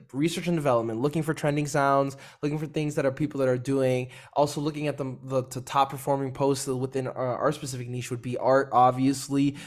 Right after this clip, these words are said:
and then also it's business, so it's kind of, like, conjoining those two, so I look for those specific niches. But then after a specific time that, uh, I get around to it, usually it's, like, maybe two to three hours that I work on social media every single day, um, then I just leave it alone. I'm like, "I'm not touching this anymore."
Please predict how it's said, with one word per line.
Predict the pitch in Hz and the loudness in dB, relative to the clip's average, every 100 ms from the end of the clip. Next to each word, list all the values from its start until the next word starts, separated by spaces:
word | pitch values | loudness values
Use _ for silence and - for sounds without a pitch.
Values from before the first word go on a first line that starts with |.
| - | -8
and | 139 131 | -4 -2
then | 131 123 | -2 -2
also | 117 147 175 156 | 2 4 4 2
it's | 131 117 | 0 -2
business, | 143 151 135 120 | -2 0 -2 -6
so | - | -4
it's | 127 | -6
kind | - 139 | -2 -2
of, | 135 | 0
like, | 127 - | -2 -2
conjoining | 123 117 127 139 | -8 -2 0 0
those | 135 139 - | -4 -6 -6
two, | 151 139 | -6 -4
so | 135 | -4
I | 120 | -4
look | 135 | -4
for | 139 123 | -6 -2
those | 131 143 | -2 -2
specific | - 143 147 156 | -6 -12 -10 -8
niches. | 151 151 151 147 143 - - - | -8 -6 -4 -6 -6 -20 -18 -8
But | 156 | 0
then | 175 | 0
after | - 185 - 185 | 4 2 2 -2
a | |
specific | - 165 160 156 | -2 -6 -6 -10
time | - 165 165 156 151 - - - | 0 4 4 4 0 -10 -18 -2
that, | 143 139 135 | 2 2 2
uh, | 139 135 127 117 107 | 4 4 4 2 0
I | 131 | -2
get | 127 147 | 2 4
around | 139 131 139 147 | 6 6 4 2
to | 147 | 0
it, | 135 | -2
usually | 147 175 175 | -2 0 0
it's, | - | 0
like, | 147 131 135 | -2 -4 -4
maybe | 139 135 135 127 - - - | -4 0 0 -2 -8 -20 -4
two | 180 | 2
to | 170 | 4
three | 170 156 | 4 0
hours | 104 131 147 160 | 2 4 6 4
that | 156 | 4
I | 151 | 4
work | 143 147 | 2 2
on | 147 135 | 0 -2
social | 147 135 139 | -4 -6 -4
media | 143 139 | -2 -2
every | 120 135 | -2 -4
single | 135 147 131 | -6 -6 -6
day, | 131 135 160 175 - - - _ - | -4 -2 -4 -6 -18 -20 -20 _ -4
um, | 139 139 135 127 120 113 | 2 4 4 2 -2 -2
then | 139 143 | 0 0
I | |
just | 143 147 - | 0 -4 -6
leave | 135 139 | -6 -2
it | |
alone. | 131 127 127 123 | 0 0 0 0
I'm | 123 | -2
like, | 123 110 | -2 -2
"I'm | 107 135 | -2 0
not | 127 | 0
touching | 131 131 131 120 | -2 -4 -4 -4
this | 113 | -4
anymore." | 117 117 117 113 107 | -6 -6 -6 -6 -8